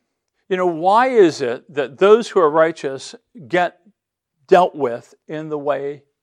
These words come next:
that the wicked ought to, and vice versa? This has led all kinds of people to struggle with God. It's led to agnosticism. It's led to indifference.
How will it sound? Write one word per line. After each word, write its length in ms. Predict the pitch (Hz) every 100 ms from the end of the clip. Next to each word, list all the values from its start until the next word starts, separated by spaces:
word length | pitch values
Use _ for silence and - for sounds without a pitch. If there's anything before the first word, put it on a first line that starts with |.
| _ _
that 180 | 160 165
the 80 |
wicked 480 | 165 160 214 - 123
ought 240 | 117 107 _
to, 220 | 139 143
and 160 | 147
vice 240 | 139 147 -
versa? 440 | 175 247 208 101 - _ _
This 120 | 359
has 180 | 311 220
led 180 | 190 196
all 180 | 165 180
kinds 300 | 180 156 131
of 160 | 120
people 400 | - 151 147 131 - _ _
to 100 | 175
struggle 320 | - 185 160
with 160 | 135
God. 280 | - 156 139
It's 140 | 135 -
led 200 | 156 135
to 120 | 123
agnosticism. 1080 | 120 123 160 185 - 185 - 175 160 156 123
It's 200 | 117 180
led 300 | 143 139 135
to 380 | 139 127 127 -
indifference. 800 | 139 131 127 185 208 208 -